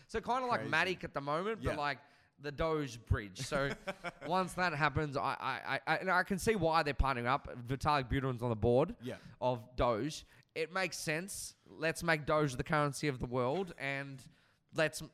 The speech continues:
Speaker 1: just make sure Ethereum can hold its place
Speaker 2: <laughs>
Speaker 1: before something takes it down in two years. So I think by doing this, it's gonna solve a lot
Speaker 2: It
Speaker 1: of
Speaker 2: is.
Speaker 1: issues, and, and th-, they're a win-win for both. So it'll be interesting.
Speaker 2: Very.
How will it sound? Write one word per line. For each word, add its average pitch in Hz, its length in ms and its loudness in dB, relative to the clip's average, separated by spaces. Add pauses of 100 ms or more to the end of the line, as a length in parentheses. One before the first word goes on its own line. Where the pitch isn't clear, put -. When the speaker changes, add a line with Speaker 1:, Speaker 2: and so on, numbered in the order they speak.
Speaker 1:
just 143 240 -6
make 147 180 -2
sure 147 260 0
Ethereum 147 440 -4
can 156 100 -2
hold 151 220 4
its 139 100 -8
place 185 520 2
Speaker 2:
<laughs> 170 40 -2
Speaker 1:
before 160 440 4 (200)
something 165 340 4
takes 160 280 4
it 131 100 -2
down 170 240 4
in 151 120 -2
two 165 120 -2
years. 127 420 -4
So 143 240 -2 (280)
I 165 100 2
think 175 260 -8
by 170 140 2
doing 160 380 -2
this, 156 260 -4
it's 127 140 -14
gonna 147 140 -4
solve 143 260 2
a 127 40 -4
lot 135 200 0
Speaker 2:
It 127 60 -4
Speaker 1:
of 123 60 -4
Speaker 2:
is. 120 80 -8
Speaker 1:
issues, 120 240 -8
and, 123 120 -10 (320)
and 151 200 -6 (140)
th-, 151 320 0
they're 147 140 4
a 143 60 6
win-win 143 400 -2
for 131 100 -8
both. 120 320 -2
So 135 280 -4 (320)
it'll 190 120 0
be 208 80 4
interesting. 202 440 -2 (380)
Speaker 2:
Very. 151 100 -4